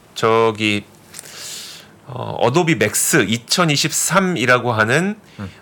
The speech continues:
Speaker 1: 어, 연례 행사를 지금 진행을 하고 있다고 해요.
Speaker 2: 네네.
Speaker 1: 어, 어제부터 이제 오픈을 해서 이제 진행이 되고 있는데,
Speaker 2: 음.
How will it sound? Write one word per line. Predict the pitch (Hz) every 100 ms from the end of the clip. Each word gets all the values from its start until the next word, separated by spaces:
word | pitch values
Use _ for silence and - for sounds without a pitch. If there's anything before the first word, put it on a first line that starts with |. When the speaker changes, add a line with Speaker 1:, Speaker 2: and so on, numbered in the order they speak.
| -
Speaker 1:
어, | - 80 76
연례 | 104 143 151
행사를 | 196 220 202 165 117 90 85 101
지금 | - 104
진행을 | - 117 110 104
하고 | 170 170 120 82 -
있다고 | 98 - 92 110
해요. | 156 107 160
Speaker 2:
네네. | 113 95
Speaker 1:
어, |
어제부터 | 101 135 113 110
이제 | 92 98
오픈을 | 90 - 107
해서 | 104 104 107 104 90
이제 | 87
진행이 | - 104 101
되고 | 101 87 110
있는데, | 90 92 147
Speaker 2:
음. | 101